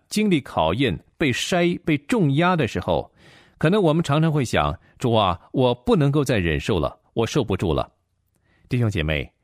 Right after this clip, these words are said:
在这个时刻，神并没有减少对我们的爱，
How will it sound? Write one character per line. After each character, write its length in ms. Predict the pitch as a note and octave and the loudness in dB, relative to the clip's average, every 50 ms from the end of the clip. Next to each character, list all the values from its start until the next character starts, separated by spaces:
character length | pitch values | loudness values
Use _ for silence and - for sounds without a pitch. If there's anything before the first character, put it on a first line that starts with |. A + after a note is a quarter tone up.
| _ _ _ _ | _ _ _ _
在 140 | - - F#3+ E3+ | -4 -2 -2 0
这 120 | A3 G3 | 0 0
个 60 | C#3+ | 0
时 180 | A#2+ - - E2 | 0 -2 -6 -6
刻， 320 | - - G2 D2+ A#1+ - - _ | -4 -2 -2 -2 -2 -4 -10 _
神 320 | - - - A#2+ B2 D3 D3+ | -12 -4 -2 0 0 0 0
并 200 | - A3+ G#3+ E3 | 0 0 0 2
没 100 | C#3 D3 | 2 2
有 120 | C3+ G2+ | 0 0
减 320 | F#2+ - - G2 A#2 D#3+ | -2 -2 0 0 0 0
少 240 | D3 - G2 D2 C#2 C#2 - _ | 0 0 -2 -2 -2 -4 -4 _
对 160 | - D3 A#2+ | -2 0 2
我 140 | F#2 E2 D2+ | 2 2 0
们 80 | D2 | 0
的 60 | D#2 - | -2 -2
爱， 300 | - A2 F#2 C#2+ A1 | -4 -4 -4 -4 -6